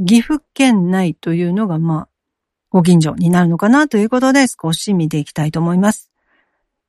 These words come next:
え、岐阜県は、四十二市町村あるというのを今回私、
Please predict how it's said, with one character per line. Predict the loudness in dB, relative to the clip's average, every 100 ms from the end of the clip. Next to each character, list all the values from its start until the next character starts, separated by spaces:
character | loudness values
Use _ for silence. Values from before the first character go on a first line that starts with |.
| 0
え、 | 2
岐 | 4
阜 | 2 0 0
県 | 0 2 0 0
は、 | -2 -2 _ _ _ _ _ 0
四 | 0 2 0
十 | 0 -2 -2 0
二 | 2 2 0 -14
市 | -18
町 | -6 -2 -2 -4 -4
村 | -4 -4 _
あ | -6
る | -6 -8
と | -12 -10
い | -6
う | -2
の | 0 0
を |
今 | -2 -8 -2
回 | -2 -2
私、 | -4 -12 -14 -6 -6